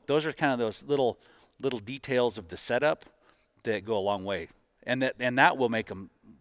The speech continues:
make 'em hang up. Some guys, their hat. I watched these guys elk hunting in North Idaho the other day. This bull screaming coming in, and he stepped out in the view, stepped out right, ready, almost ready for the shot.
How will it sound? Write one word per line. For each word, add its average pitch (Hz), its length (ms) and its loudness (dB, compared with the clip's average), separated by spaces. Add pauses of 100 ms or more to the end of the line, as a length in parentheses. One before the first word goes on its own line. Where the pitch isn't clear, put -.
make 120 380 -8
'em 98 80 -12
hang 95 200 -10
up. 85 220 -12 (1120)
Some 143 240 0
guys, 147 400 6
their 135 100 2
hat. 151 380 4 (1080)
I 104 100 -2
watched 123 280 2
these 120 180 -4
guys 120 300 2
elk 123 200 2
hunting 120 200 -4
in 123 60 -6
North 120 240 -4
Idaho 120 340 0
the 113 100 -2
other 107 180 -2
day. 110 240 0 (280)
This - 160 0
bull 120 380 4 (260)
screaming 139 560 2
coming 123 380 2
in, 123 340 0 (500)
and 120 160 -6
he 123 80 -2
stepped - 360 0
out 131 160 4
in 110 60 -6
the 117 100 -4
view, 123 320 -2 (180)
stepped - 540 -4
out 107 240 0
right, 117 280 0 (460)
ready, 127 300 0
almost 127 400 -4
ready 139 100 0
for 135 140 -8
the 127 80 -4
shot. 139 360 0